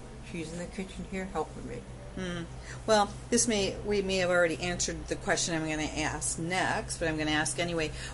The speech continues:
Speaker 2: What have been some of your challenges since things have gotten rolling here in the last three months? Any challenges?
Speaker 1: Mm,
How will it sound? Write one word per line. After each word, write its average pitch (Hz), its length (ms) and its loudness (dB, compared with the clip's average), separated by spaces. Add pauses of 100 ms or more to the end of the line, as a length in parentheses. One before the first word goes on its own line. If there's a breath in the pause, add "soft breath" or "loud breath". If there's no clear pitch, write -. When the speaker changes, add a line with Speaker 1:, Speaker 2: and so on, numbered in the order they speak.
(120)
Speaker 2:
What 190 240 4 (240)
have 214 160 -4
been 233 180 4
some 233 220 2
of 214 100 -4
your 208 140 -2
challenges 180 720 -2 (160)
since - 720 0 (440)
things 175 300 -2
have 165 160 -4
gotten 165 340 0
rolling 165 400 -2
here 165 200 -4
in 156 100 -4
the 151 80 -4
last 160 400 -4
three 160 120 -4
months? 156 540 -2 (500)
Any 185 180 -4
challenges? 185 880 -4 (2750)
Speaker 1:
Mm, 220 680 -2